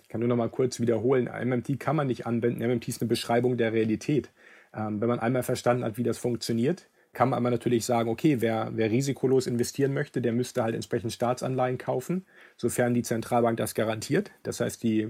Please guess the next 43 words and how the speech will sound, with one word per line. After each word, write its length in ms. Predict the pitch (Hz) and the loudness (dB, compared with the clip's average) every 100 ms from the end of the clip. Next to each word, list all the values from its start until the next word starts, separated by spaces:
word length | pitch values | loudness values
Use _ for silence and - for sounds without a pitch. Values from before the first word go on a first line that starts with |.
| 120 | -4
E 100 | 123 | -4
Z 220 | - 113 | -2 0
B 140 | 123 139 | 0 0
mit 180 | 127 | 0
dem 120 | 123 110 | 0 0
pep-Programm 520 | 127 - 139 123 127 | -2 -2 -2 0 0
momentan 420 | 120 120 120 117 | 0 -2 -4 -4
garantiert 460 | 113 110 107 185 190 | -2 -2 0 0 0
beispielsweise 580 | 110 104 113 - 110 | -4 -6 -8 -6 -2
genau 300 | 110 107 110 | -2 0 -2
das, 260 | 104 131 156 | -2 -2 -4
dass 220 | 110 - | -8 -6
mehr 140 | 117 113 | -4 -2
oder 160 | 110 | 0
weniger 260 | 117 117 117 | 0 2 0
die 80 | 110 | 0
Liquidität 720 | 113 - 113 113 - 127 - - - - - | -2 -2 -4 -2 0 0 0 -20 -20 -20 -6
der 80 | 117 | 0
nationalen 460 | 120 - 123 117 | 0 0 -2 0
Regierungen 640 | 113 107 117 131 120 117 104 | 0 0 2 2 2 0 -2
halt 140 | 117 | -2
auf 160 | - - | -2 0
jeden 160 | 117 | 0
Fall 180 | - 110 | 0 -2
gewährleistet 580 | 110 147 147 113 - 107 | 0 0 0 -2 -4 -4
ist. 220 | 143 - | -6 -4
Und 100 | 107 | -2
damit 260 | 110 113 107 | 0 0 0
sind 220 | 123 127 | -2 -2
auch 160 | 117 | -4
griechische 400 | - 135 185 - | -4 0 0 0
Staatsanleihen 560 | 123 117 110 - 110 110 | -2 -2 -2 -4 -4 -2
momentan 460 | 110 110 104 110 107 | -2 -4 -6 -6 -6
ziemlich 260 | 113 101 | -6 -6
sichere 280 | 113 107 113 | -6 -6 -4
Investments. 640 | 110 107 107 - 151 - - _ - - - _ | -4 -4 -6 -8 -10 -10 -14 _ -20 -20 -20 _
Was 260 | - 117 - - | -4 -4 -6 -4
die 100 | 117 | 2
Höhe 160 | 147 | 4
der 120 | 117 | 4
Aktienpreise 600 | 127 - 160 - 120 110 | 0 0 -4 0 0 0
anbelangt, 460 | 110 113 113 120 160 | -2 -2 -2 -2 -4
naja, 320 | 110 135 127 | -2 -2 -2